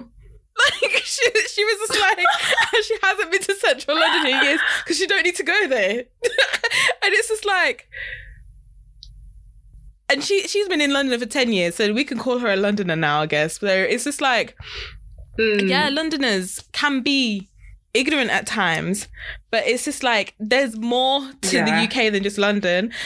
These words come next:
Speaker 1: And I feel like that's why, obviously, we see it from this side, this stand, from this viewpoint. But I also can recognize that for peop-, that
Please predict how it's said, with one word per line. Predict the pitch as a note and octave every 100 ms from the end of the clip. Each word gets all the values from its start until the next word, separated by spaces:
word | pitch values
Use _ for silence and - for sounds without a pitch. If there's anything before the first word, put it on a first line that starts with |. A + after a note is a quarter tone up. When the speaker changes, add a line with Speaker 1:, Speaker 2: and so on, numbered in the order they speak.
| -
Speaker 1:
And | A3+ B3
I |
feel | D4+ D#4
like | E4
that's | A#3+ -
why, | A3+
obviously, | F3+ G#3 G#3+ G#3+
we | G3 G#3
see | G3+ A#3+ F#3
it |
from | - G#3+
this | G#3
side, | - A3 F#3 - -
this | - G3+ A3 -
stand, | - A3+ A#3 G#3
from | - A3
this | G#3+ G#3
viewpoint. | G#3+ G#3+ G3+ D3+
But | G3+
I | G3+ G3+
also | G#3 C4+ - G3+ E3+ E3+ - -
can | - G3+
recognize | G#3 A3 - G3+ F3 E3 E3+
that | F#3 C3
for | A3
peop-, | G#3+ C4+ C4
that | A3+ G3